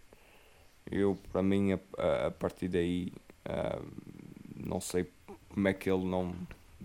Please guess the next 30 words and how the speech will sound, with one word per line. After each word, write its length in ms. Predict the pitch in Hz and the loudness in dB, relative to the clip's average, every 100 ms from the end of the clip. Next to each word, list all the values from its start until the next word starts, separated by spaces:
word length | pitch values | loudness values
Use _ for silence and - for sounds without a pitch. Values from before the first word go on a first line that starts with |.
| - - - - - | -12 -12 -16 -20 -14
não 80 | 98 | -10
foi 160 | - 98 | -6 -6
para 160 | - | -2
um 80 | 101 | 0
Alpha 240 | 98 - 90 - | 0 -2 -6 6
Tauri, 360 | 120 127 101 | 10 10 8
não, 180 | 90 92 | 2 -2
não 280 | 92 92 95 | 0 0 -2
está 220 | - 101 | -2 0
mais 220 | 98 98 | 2 2
presente 420 | - 95 87 92 - | 0 -8 -6 -6 -6
na 80 | |
Fórmula 380 | 90 95 95 90 | -4 0 0 2
um, 320 | 95 117 123 101 - - - - | 2 2 0 -2 -10 -16 -16 -12
ele 120 | - 92 | -4 -4
está 260 | - 98 | 2 2
na 100 | 101 | 4
Super 320 | 95 - - | 0 -2 -2
Fórmula, 840 | 95 - 101 98 92 90 87 87 87 - - | -2 2 4 4 2 0 -2 -4 -6 -14 -18
ah, 340 | - - - - - - | -14 -14 -14 -14 -18 -16
diz, 380 | - 92 98 - | -6 0 0 0
o 180 | - 82 | -4 -2
Marco 400 | 87 92 92 - | 2 4 2 -2
diz 320 | 95 101 - - | -2 0 0 -6
que, 260 | - 92 | -6 -6
que 200 | - - | -6 -2
ele 160 | 90 95 | 0 2
ainda 180 | 98 95 | 2 0
está, 560 | 95 - 98 95 82 - - - - - - - | -2 0 6 6 4 -2 -20 -20 -20 -20 -16 -2
ahm, 640 | 87 85 82 - - - | 2 2 2 -2 -6 -8